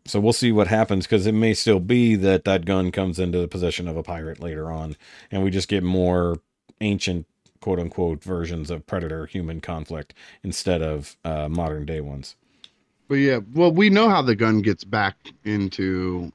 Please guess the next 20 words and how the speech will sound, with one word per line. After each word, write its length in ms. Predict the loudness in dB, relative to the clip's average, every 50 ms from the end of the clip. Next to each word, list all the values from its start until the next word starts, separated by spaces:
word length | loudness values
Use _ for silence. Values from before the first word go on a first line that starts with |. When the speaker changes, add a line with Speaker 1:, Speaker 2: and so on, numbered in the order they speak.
| _
Speaker 2:
um, 540 | -6 -4 -4 -4 -4 -6 -6 -8 -10 -12 -16 _ _ _ _
Caucasian 800 | -4 -4 -4 -2 0 0 0 0 0 0 -2 -2 -2 -2 -4 -6 -8 _ -14 -10
possession 600 | -8 -4 -2 0 0 0 -2 -4 -4 -4 -4 -4
is 200 | -4 -6 -8 -8
because 600 | -10 -8 -6 -2 -2 0 0 0 -2 -4 -8 -12 _ _ -6 -2
we've 180 | 0 0 2
all 220 | 2 2 2 2 0
seen 420 | -2 -4 -2 0 0 2 0 0
the 80 | -2 -2
Disney 320 | -2 -2 -2 0 -2 -2
movie. 280 | -2 -4 -6 -8 -8 -8
She's 260 | -8 -6 -6 -6 -4
gonna 220 | -4 -2 -2 -2 -2
go 200 | -2 -2 0 0
with 160 | -2 -2 -4
John 300 | -4 -4 -2 -2 -4 -6
Smith 400 | -6 -4 -2 0 0 -2 -2 -6
back 220 | -6 -6 -6 -6 -6
to 100 | -6 -4
England, 580 | -2 -2 -2 -2 -4 -8 -8 -10 -12 -12 -12